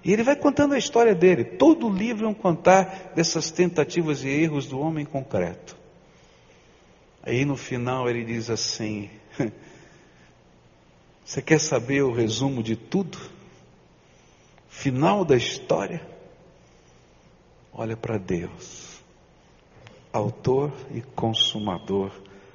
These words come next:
da nossa fé. Porque nele a gente encontra o sentido da vida." E aí ele vai acrescentar: se você é jovem, lembra disso enquanto você é jovem,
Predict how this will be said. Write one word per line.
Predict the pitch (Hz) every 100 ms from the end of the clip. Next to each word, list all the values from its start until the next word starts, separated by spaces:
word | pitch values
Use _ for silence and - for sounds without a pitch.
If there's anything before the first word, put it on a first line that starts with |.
| - _ _ _
da | -
nossa | 101 98 95 107
fé. | - - - - 85 - - - _ _ _ _ _ _ _ _ _
Porque | 113 - 120
nele | 110 120 131 113
a | 95
gente | 113 104 -
encontra | 95 - 101 92 - - - - - - - _ _ _ _ _ -
o |
sentido | 113 - 110 95 - 101 85
da | 87 87
vida." | - 85 85 - - - _ _ - - -
E | 110 117
aí | 113
ele | 127 127
vai | 117 120
acrescentar: | 117 131 123 - 127 120 117 107 95 95 - - - - - - _ _ _
se | -
você | 117 120 - 120
é | 110
jovem, | 101 120 120 98 98 - - - - - - - - -
lembra | 113 120 135 131 120 107
disso | 98 98 117 113 - - 98
enquanto | 90 - 110 110 101
você | 95 92 - 104
é | 95
jovem, | 82 85 98 95 85 92